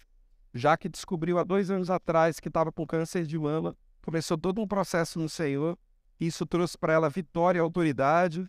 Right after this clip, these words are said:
E hoje, mulheres do Brasil inteiro são ministrados, ministradas através daquilo que o Senhor entregou pra ela. Amém?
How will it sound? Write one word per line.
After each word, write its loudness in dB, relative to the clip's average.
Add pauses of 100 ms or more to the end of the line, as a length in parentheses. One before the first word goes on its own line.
E -4
hoje, 0
mulheres 2
do -4
Brasil 0
inteiro 0 (300)
são -4
ministrados, 0 (380)
ministradas 2
através 0
daquilo -4
que -12
o -10
Senhor 0
entregou 0
pra 2
ela. 2 (960)
Amém? 2